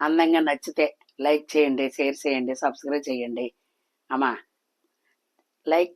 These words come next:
చేసిన వాళ్ళు చక్కగా పూర్తిగా వీడియో చూడండి, సింపుల్గా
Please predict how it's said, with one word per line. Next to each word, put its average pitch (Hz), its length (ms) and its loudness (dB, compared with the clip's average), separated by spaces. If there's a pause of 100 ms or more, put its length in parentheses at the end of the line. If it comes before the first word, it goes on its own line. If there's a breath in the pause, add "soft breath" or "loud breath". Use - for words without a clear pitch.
చేసిన 175 340 2
వాళ్ళు 143 200 2 (760)
చక్కగా 180 220 2 (100)
పూర్తిగా 165 400 2
వీడియో 156 220 4 (100)
చూడండి, 123 420 -2 (600)
సింపుల్గా 214 460 2